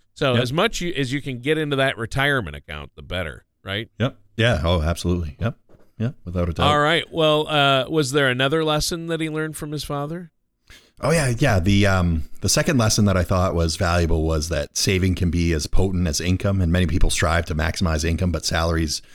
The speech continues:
Speaker 2: aren't, uh, totally in our control. However,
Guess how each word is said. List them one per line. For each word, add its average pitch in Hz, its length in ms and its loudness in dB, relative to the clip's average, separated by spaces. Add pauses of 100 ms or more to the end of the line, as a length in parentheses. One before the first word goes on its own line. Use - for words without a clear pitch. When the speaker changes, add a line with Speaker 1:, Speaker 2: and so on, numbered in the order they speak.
(400)
Speaker 2:
aren't, 92 260 -4 (320)
uh, 76 380 -6
totally 92 360 2
in 107 180 4
our 82 220 0
control. 104 540 2
However, 92 500 2